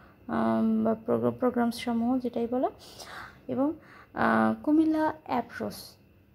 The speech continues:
বা কুমিল্লা model কী, কুমিল্লা approach বা, আহ, কুমিল্লা মডেলের ফাংশনস সমূহ আলোচনা করো। এভাবেই প্রশ্নগুলো এসে থাকে। যদি, যদি, আহ, দ-, আহ, দরিদ্র,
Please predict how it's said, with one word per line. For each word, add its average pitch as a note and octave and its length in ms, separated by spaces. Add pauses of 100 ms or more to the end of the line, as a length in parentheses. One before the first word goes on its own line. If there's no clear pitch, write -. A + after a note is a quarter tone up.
(260)
বা A#3 80
কুমিল্লা A#3 440
model A#3 280 (120)
কী, G#4+ 160 (520)
কুমিল্লা D#4 640
approach C4+ 440 (200)
বা, A3+ 320 (200)
আহ, A#3 180
কুমিল্লা A3 540
মডেলের A3 460 (460)
ফাংশনস C4+ 640 (180)
সমূহ G#3+ 400
আলোচনা G3+ 460
করো। G#3 180 (960)
এভাবেই C#4+ 440
প্রশ্নগুলো C4 560
এসে A#3 240
থাকে। A#3 300 (960)
যদি, A#3+ 400
যদি, B3+ 380 (140)
আহ, A3+ 680 (560)
দ-, A#3 140
আহ, A#3 480
দরিদ্র, A#3 560